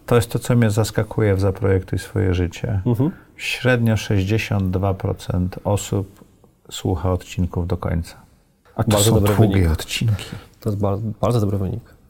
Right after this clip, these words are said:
Speaker 1: To są długie odcinki i to niezależnie od tego, czy odcinek ma czterdzieści minut, czy d-, dwie godziny,
Speaker 2: Mhm.
Speaker 1: tak?
Speaker 2: Ale to na YouTubie, czy na podcaście?
Speaker 1: Na Spotify'u
Speaker 2: Na
Speaker 1: i na
Speaker 2: Spotify'u.
Speaker 1: Apple Podcast
Speaker 2: Bo
Speaker 1: są
Speaker 2: na
Speaker 1: te
Speaker 2: YouTubie
Speaker 1: dane.
Speaker 2: pewnie gorzej jest.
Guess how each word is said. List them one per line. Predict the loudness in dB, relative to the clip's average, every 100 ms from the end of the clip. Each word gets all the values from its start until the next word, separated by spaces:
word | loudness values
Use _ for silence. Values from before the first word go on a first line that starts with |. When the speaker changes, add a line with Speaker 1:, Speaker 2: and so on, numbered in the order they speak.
| _
Speaker 1:
To | -4
są | -2 0 2
długie | 4 4 4 2
odcinki | 0 -2 -2 0
i | 0
to | 2
niezależnie | 4 2 2 2
od | 2
tego, | 0 0
czy | -2
odcinek | -2 0 0 0
ma | -2
czterdzieści | 0 0 0 0 0
minut, | 2 0 -2
czy | -4
d-, | -4 -4
dwie | -2 0 0
godziny, | 2 2 2
Speaker 2:
Mhm. | 0 -2
Speaker 1:
tak? | -2 0
Speaker 2:
Ale | 0
to | 2
na | 2 2
YouTubie, | 2 0 0
czy | 0 0
na | 0 -4 -8
podcaście? | -2 0 0 0 -2
Speaker 1:
Na |
Spotify'u | 0 0 2 2
Speaker 2:
Na | 4
Speaker 1:
i | 2
na | 2
Speaker 2:
Spotify'u. | 2 0
Speaker 1:
Apple | 0
Podcast | -2 -4 -4 0
Speaker 2:
Bo | 4
Speaker 1:
są |
Speaker 2:
na |
Speaker 1:
te | 4
Speaker 2:
YouTubie | 4 4
Speaker 1:
dane. | 4
Speaker 2:
pewnie | 4 2
gorzej | 2 0 -4
jest. | -6 -10